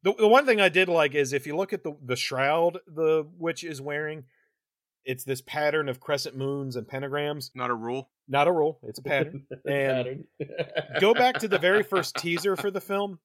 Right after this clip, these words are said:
Speaker 1: and when there's cutting to, like, text and, like, the, or, like, the background for the logo, it's the same pattern.
Speaker 3: Okay.
Speaker 1: So they actually repurposed that design and used it in the teaser trailer. So at least it was consistent.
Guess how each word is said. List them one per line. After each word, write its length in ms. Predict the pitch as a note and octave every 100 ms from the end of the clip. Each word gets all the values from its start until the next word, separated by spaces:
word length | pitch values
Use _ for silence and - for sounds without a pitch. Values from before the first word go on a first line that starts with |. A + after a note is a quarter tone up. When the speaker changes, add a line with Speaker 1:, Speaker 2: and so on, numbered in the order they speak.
| _ _ _
Speaker 1:
and 300 | D3+ D3 C#3+
when 160 | D#3 C#3+
there's 160 | C#3 -
cutting 300 | D#3+ D#3+ D3+
to, 60 |
like, 220 | C#3+ C3 -
text 480 | - D#3 D3+ - -
and, 80 | C3+
like, 140 | C3+ C3+
the, 160 | C3
or, 160 | B2+ B2
like, 180 | B2+ B2+
the 60 |
background 540 | G2+ B2 C3 C#3+ C#3 C3
for 80 | G#2+
the 80 |
logo, 460 | G#2 C3 C#3 C#3+ C3 _ _ C#3+
it's 120 | C3
the 80 | C3
same 260 | D#3+ C#3
pattern. 480 | A#2+ C3 A#2 D#2+ C#2+ _ - F#4+ G4+
Speaker 3:
Okay. 240 | - G#2+
Speaker 1:
So 160 | A#2 C#3+
they 100 | C3+
actually 280 | C#3+ C#3 C#3+
repurposed 540 | C#3 C3+ D3 C3+ B2+
that 160 | B2+ B2+
design 400 | A2+ A#2+ A#2 A2+
and 80 | A2
used 220 | A2+ A#2
it 40 | G#2+
in 40 |
the 80 | A2+
teaser 300 | - B2 G#2
trailer. 260 | F#2+ G2 F#2
So 160 | - G#3
at 60 |
least 240 | B3 A#3 G#3
it 120 | F3
was 180 | C#3+ B2+
consistent. 600 | D3 B2+ E3 - G#2+